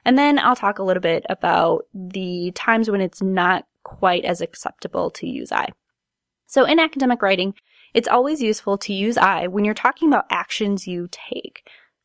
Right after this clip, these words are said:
This is particularly relevant for students who are talking about a study or a project that they are implementing.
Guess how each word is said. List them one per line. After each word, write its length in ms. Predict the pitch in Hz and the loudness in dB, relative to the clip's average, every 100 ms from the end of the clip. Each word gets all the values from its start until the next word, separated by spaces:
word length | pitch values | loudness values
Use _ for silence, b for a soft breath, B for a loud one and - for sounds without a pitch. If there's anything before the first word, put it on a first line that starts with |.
| - | -2
This 160 | 269 | 0
is 80 | 311 | 0
particularly 800 | - 285 277 285 277 277 277 262 | -2 -2 -2 0 2 4 4 2
relevant 480 | 220 202 196 202 - | 4 2 4 0 0
for 100 | 208 | -4
students 360 | - 202 185 | -2 -2 -2
who 100 | - | 0
are 80 | 185 | -2
talking 360 | - 170 - 190 | 0 -2 -2 -2
about 320 | 170 165 165 | 0 0 0
a 40 | |
study 520 | 180 - 254 240 233 226 | -2 0 2 2 0 0
or 200 | - 185 | 2 0
a 40 | |
project 400 | - 214 202 196 | 0 -4 -2 -4
that 120 | 175 | -4
they 180 | - 170 | -2 -2
are 140 | 180 - | -2 -2
implementing. 800 | 196 190 180 165 170 165 - | -2 -2 -2 -2 -2 -8 -8